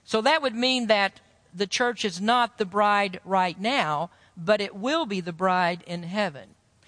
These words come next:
In Revelation nineteen seven, we have this scene in heaven. It says, "Let us be glad and rejoice and give honor to him, for the marriage of the Lamb is come, and his wife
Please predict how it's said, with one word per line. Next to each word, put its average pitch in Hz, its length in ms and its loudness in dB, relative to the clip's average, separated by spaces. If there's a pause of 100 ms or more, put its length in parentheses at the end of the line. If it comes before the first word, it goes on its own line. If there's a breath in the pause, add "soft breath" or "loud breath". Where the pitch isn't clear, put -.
(160 soft breath)
In 214 80 -2
Revelation 247 520 2
nineteen 220 440 2
seven, 196 380 0
we 180 100 -4
have 180 180 -2
this 208 160 -2
scene 202 300 -2
in 170 120 -4
heaven. 170 460 -4 (520 soft breath)
It 185 80 -10
says, 214 180 -4
"Let 285 200 2
us 302 160 0
be 247 120 -2
glad 247 380 2
and 220 160 -2
rejoice 185 760 -2
and 190 140 -6
give 185 240 -4
honor 226 420 0
to 175 140 -16
him, 165 400 -8 (300 soft breath)
for 220 120 -2
the 220 80 2
marriage 269 460 2
of 262 80 -4
the 247 60 2
Lamb 247 380 2
is 269 140 -4
come, 170 520 -4 (200 soft breath)
and 196 160 2
his 202 220 -2
wife 196 560 0